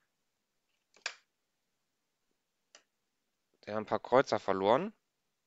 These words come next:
Ein paar leichte Kreuzer, zumindest in der Reparatur. Bei den Deutschen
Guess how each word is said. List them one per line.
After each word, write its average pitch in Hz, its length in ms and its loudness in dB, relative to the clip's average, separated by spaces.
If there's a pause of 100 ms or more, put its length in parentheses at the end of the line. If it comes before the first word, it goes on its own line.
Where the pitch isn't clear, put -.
(380)
Ein 104 100 -12
paar 104 140 -2
leichte 107 260 2
Kreuzer, 147 300 -4
zumindest 117 280 -6
in 107 60 -6
der 101 100 0
Reparatur. 127 680 -2 (720)
Bei 101 100 -8
den 104 140 -6
Deutschen 175 680 0